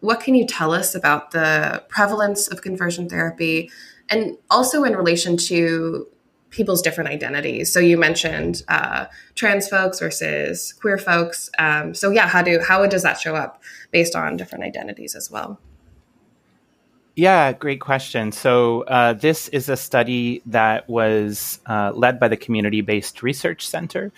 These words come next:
Speaker 2: um, which is, um, an organization based in Vancouver, but an, a,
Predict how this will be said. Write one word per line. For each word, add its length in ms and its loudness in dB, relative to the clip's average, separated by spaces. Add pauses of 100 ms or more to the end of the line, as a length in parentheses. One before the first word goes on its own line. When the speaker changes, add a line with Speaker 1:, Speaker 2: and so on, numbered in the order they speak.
(260)
Speaker 2:
um, 360 4
which 260 -4
is, 420 0
um, 460 4
an 160 -4
organization 1300 0 (400)
based 260 0
in 200 0
Vancouver, 580 2
but 240 2
an, 180 0
a, 80 0